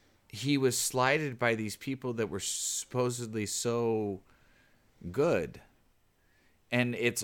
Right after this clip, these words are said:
ultimately the combination of manipulation and their slights that lead to his fall. And I think that was just that, that the complexity of that story is one that you can,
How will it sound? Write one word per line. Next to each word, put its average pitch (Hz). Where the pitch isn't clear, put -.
ultimately 113
the 101
combination 117
of 104
manipulation 107
and 95
their 131
slights 131
that 113
lead 113
to 101
his 87
fall. 78
And 113
I 117
think 131
that 123
was 123
just 120
that, 120
that 147
the 113
complexity 135
of 98
that 98
story 143
is 92
one 101
that 95
you 101
can, 92